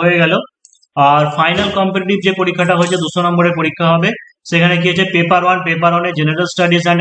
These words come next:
arithmetic থাকছে, general studies and arithmetic থাকছে, এখানে পঞ্চাশ নম্বরে থাকবে জেনারেল স্টাডি, আর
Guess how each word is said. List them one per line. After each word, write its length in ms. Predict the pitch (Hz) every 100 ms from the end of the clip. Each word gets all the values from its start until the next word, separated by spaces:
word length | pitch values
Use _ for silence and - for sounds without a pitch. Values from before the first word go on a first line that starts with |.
| 151
arithmetic 420 | 156 165 170 170 170
থাকছে, 300 | 151 - 170 - _
general 240 | 143 151 165
studies 260 | 165 170 165 170
and 100 | 165
arithmetic 360 | 147 147 165 170 -
থাকছে, 240 | 151 - 165
এখানে 220 | 156 156 196 - - _ _ _
পঞ্চাশ 340 | 165 165 170 -
নম্বরে 280 | 175 170 170 170
থাকবে 240 | 165 165 170 165
জেনারেল 260 | 143 156 160
স্টাডি, 280 | 170 170 220 - _ _ _ -
আর 200 | 139